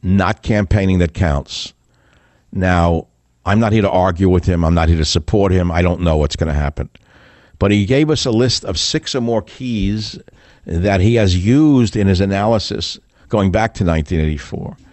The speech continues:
And basically, he's saying what I think is true, which is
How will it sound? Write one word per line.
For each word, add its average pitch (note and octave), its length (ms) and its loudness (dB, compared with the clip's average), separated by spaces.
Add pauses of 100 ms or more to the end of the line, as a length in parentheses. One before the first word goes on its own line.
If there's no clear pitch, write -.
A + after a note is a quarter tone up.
(460)
And A2 200 -2
basically, E3 720 0
he's C3+ 200 0
saying D#3+ 320 0
what C3+ 120 0
I B2 100 0
think C#3 240 -4
is A#2+ 140 -2
true, F3+ 360 0
which F#2+ 260 2
is G#2+ 280 0